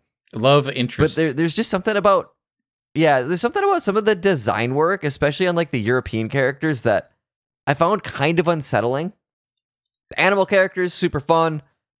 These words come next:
Speaker 2: I think the way it ends is pretty good. Uh, the buildup is good. The, the main, like, tentpole song is fantastic.
Speaker 1: Which
Speaker 2: At the end of the day, though,
Speaker 1: which is the tentpole song?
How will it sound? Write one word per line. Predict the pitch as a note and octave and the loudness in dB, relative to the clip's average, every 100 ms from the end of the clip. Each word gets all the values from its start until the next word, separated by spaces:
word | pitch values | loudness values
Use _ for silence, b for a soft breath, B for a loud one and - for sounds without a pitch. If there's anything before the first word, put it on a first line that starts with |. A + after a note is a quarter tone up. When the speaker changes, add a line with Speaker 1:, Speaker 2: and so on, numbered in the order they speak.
| _ | _
Speaker 2:
I | C#3 | -2
think | C#3+ G3 G3+ | 0 -2 0
the | |
way | E3 F3+ | 2 2
it | E3 - | 2 0
ends | A#2 C3+ C3+ | -2 0 0
is | C#3+ | -2
pretty | - E3 D3 | -2 -2 -2
good. | C#3+ E3 F3+ F3+ - _ _ _ _ _ _ _ _ _ | 0 2 2 -2 -10 _ _ _ _ _ _ _ _ _
Uh, | A#2+ B2 A#2+ | 0 2 0
the | A#2 | 0
buildup | D3+ E3 F3 E3 | 0 2 0 -2
is | C3+ | -2
good. | D#3 D#3 D#3 C3 | 0 2 2 0
The, | C3+ | 0
the | A#2+ C3 | 0 0
main, | A#2 C#3+ E3 E3+ D3+ | 0 0 0 -4 0
like, | C3+ B2 - | 0 -2 -4
tentpole | D#3+ C#3 - D3+ C3+ | -4 -4 0 0 0
song | - A#2+ A#2+ A#2+ | 0 2 2 0
is | G#2+ | -4
fantastic. | A2+ G#2+ A#2 A2 A2+ A2+ G#2+ - _ _ _ _ _ _ | -2 0 2 2 2 -4 -4 -10 _ _ _ _ _ _
Speaker 1:
Which | A#2+ A#2+ - - - | -6 -6 -8 -14 -2
Speaker 2:
At | C#3+ C#3+ | 0 2
the | D#3+ | 0
end | F#3+ | 2
of | G#3 | 2
the | F#3+ | 2
day, | D3 D3 | 2 2
though, | D3 A#2+ A2+ | 4 4 4
Speaker 1:
which | G#2+ | 2
is | F#2+ | 0
the | D3 | 0
tentpole | - B2 - G#2+ | 0 -2 -2 -6
song? | - G2+ F2 G2 | -4 -6 -6 -10